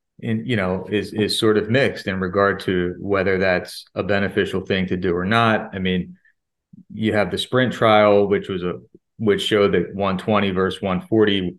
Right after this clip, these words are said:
improved outcomes, but then you have a trial like accord, which had very similar methodology and really showed no benefit. So, you know, there's some uncertainty involved, I think,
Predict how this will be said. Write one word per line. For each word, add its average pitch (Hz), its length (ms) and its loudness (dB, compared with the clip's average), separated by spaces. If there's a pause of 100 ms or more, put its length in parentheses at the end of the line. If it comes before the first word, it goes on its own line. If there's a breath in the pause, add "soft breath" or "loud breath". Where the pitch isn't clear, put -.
improved 92 460 -2
outcomes, 113 500 2
but 92 120 -2
then 101 160 0
you 98 100 0
have 95 100 0
a 95 60 0
trial 98 360 2
like 90 200 0
accord, 123 560 2
which 101 280 2
had 92 240 -2
very 98 240 2
similar 98 400 -4
methodology 95 920 -2 (540 soft breath)
and 90 120 -2
really 98 240 4
showed 95 280 2
no 92 180 2
benefit. 101 560 0 (480 soft breath)
So, 123 540 4
you 139 120 0
know, 110 120 4
there's 123 280 0
some 139 200 0
uncertainty 120 680 -2
involved, 104 640 0
I 101 120 -4
think, 101 400 -2